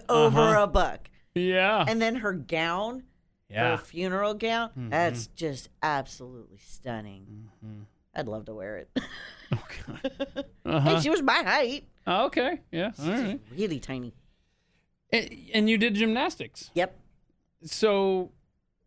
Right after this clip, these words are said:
Speaker 2: for twenty years, huh?
Speaker 1: Mm-hmm.
Speaker 2: Wow. So, like, competition, stuff like that,
Speaker 1: Yep. I
Speaker 2: or?
Speaker 1: did competitive gymnastics.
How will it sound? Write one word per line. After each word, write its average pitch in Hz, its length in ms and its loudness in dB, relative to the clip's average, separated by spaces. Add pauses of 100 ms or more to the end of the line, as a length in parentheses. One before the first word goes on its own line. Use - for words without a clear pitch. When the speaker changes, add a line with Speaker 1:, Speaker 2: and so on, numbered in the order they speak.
Speaker 2:
for 202 420 -2 (320)
twenty 311 560 0
years, 190 680 0
huh? 165 240 0
Speaker 1:
Mm-hmm. 196 100 -6 (400)
Speaker 2:
Wow. 214 540 -4
So, - 140 -4
like, 151 140 0
competition, 185 760 -2
stuff 185 200 -2
like 185 220 -2
that, 190 100 -4
Speaker 1:
Yep. 190 120 0 (100)
I - 20 -8
Speaker 2:
or? 175 40 -6
Speaker 1:
did 165 340 -6
competitive 185 520 -2
gymnastics. 196 840 -4